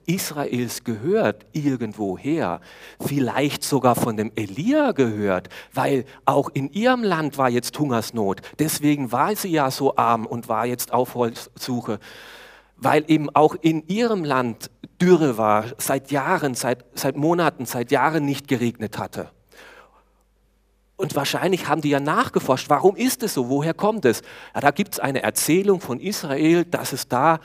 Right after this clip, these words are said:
einen Gott gibt, vertreten durch einen Elia, der gesagt hat, „Es wird nicht regnen, solange bis ich wieder bete.“ Wahrscheinlich hat sie von diesem Gott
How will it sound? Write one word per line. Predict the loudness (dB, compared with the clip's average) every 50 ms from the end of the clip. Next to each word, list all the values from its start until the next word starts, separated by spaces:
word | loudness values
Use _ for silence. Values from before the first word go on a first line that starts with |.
| -10 -20 -20 -20 -12 -8
einen | -4 -2 -2 -2 -2 -4 -2
Gott | -2 -2 -2 -2 -4 -4
gibt, | -2 -2 -2 -4 -8 -10
vertreten | -8 -8 -8 -6 -2 0 0 0 0 0
durch | 0 0 0 0
einen | -2 -4 -4 -4
Elia, | -6 -6 -4 0 2 2 2 2
der | 2 2
gesagt | 2 2 2 0 -2 -4 -6 -4 0 0
hat, | 0 0 0 -4 -16 -20 -20 -20 -20 -20 _ _ _ _ _ _ _ _ _ _ _ _ _ _ _ _ _
„Es | -2 -2 0 2
wird | 2 2 2 0
nicht | -2 -4 -4 -2 -2
regnen, | -2 -2 0 -2 -2 -2 -2
solange | -4 -4 -2 0 0 0 -2 -2
bis | -4 -6 -6 -6
ich | -10 -10 -10
wieder | -8 -6 -6 -6
bete.“ | -6 -6 -10 -10 -12 -16 -20 _ _ _ _ _ _ _ _ _ _ _ _ _ _ _ _ _ _ _ _ _ _ _ _ _ _ _ _ _ _ _ _ _ _ -20 -20 _ _ _ _
Wahrscheinlich | -6 -4 -2 0 0 0 0 -2 -4 -6 -8
hat | -8 -8
sie | -6 -4
von | -2 -2 -2 -2
diesem | -2 -4 -6 -6 -6 -6 -4
Gott | -2 -2 -2 -4 -4 -10